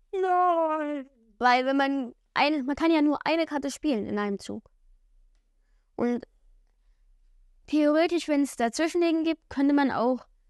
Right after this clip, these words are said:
Speaker 2: zwei gleiche Karten legen. Und wenn's jetzt solche Brainies da draußen gibt, es sind doch alle Karten gleich.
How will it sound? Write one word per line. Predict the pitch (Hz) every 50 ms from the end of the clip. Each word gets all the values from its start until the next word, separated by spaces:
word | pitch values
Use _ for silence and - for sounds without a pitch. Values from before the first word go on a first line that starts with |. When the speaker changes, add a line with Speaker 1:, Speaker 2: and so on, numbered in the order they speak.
| _ _ _ _
Speaker 2:
zwei | - - 233 233 240 240
gleiche | - - - 233 220 214 226 240 233 - -
Karten | - - 226 - - 254 247 240 - _ _ _ _ _ _ _ _ -
legen. | 202 196 190 185 185 190 220 - _
Und | - 220 233 240 247
wenn's | 240 247 254 277 285 -
jetzt | 302 277 -
solche | 277 269 247 262 262 247 247 247 240 220 -
Brainies | - - 233 240 269 302 320 339 349 311 - -
da | - 285
draußen | - - 262 294 277 - 294 277 - -
gibt, | - 277 - _ - - _ _ _ _ _ _
es | - 247 - -
sind | 240 233
doch | 220 220 - -
alle | 233 247 262 262
Karten | - - 240 - - 220
gleich. | 214 - 233 214 208 208 - - -